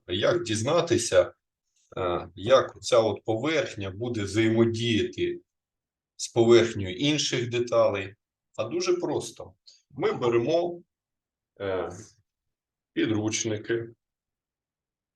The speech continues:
і робимо таку, е, ковзанку.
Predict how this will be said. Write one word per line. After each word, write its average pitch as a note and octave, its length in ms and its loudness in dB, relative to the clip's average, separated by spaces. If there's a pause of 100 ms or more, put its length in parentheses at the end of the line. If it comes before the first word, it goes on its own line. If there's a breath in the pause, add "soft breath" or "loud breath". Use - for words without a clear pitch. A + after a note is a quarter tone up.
(800)
і - 60 -2
робимо C#3 540 6
таку, D3 580 4 (260)
е, D#2+ 240 -8 (180)
ковзанку. F#2+ 720 2